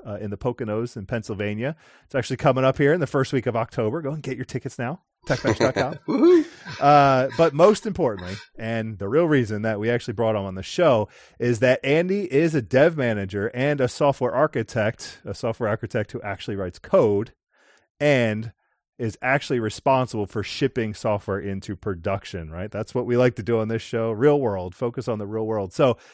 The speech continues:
Speaker 1: we brought Andy on the show to talk about how he does, quote,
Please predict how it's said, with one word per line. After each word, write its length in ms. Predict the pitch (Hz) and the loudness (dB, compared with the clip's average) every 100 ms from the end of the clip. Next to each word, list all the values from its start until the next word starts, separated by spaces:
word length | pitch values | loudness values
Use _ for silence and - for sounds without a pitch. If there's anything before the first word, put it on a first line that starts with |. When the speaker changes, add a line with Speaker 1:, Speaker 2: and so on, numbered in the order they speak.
| _ _ _ | _ _ _
Speaker 1:
we 140 | 131 147 | 2 4
brought 300 | 151 190 190 | 6 6 6
Andy 320 | 156 147 147 | 2 2 0
on 180 | 131 147 | 0 0
the 100 | 151 | -2
show 480 | - 117 104 104 101 | 0 0 0 -2 -6
to 120 | 117 | -12
talk 320 | - 147 165 | -2 0 2
about 240 | 147 120 113 | 2 0 0
how 180 | 127 | 0
he 180 | 127 127 | 0 -2
does, 340 | 117 113 107 - | 0 0 0 -2
quote, 420 | - 131 110 | -6 -2 0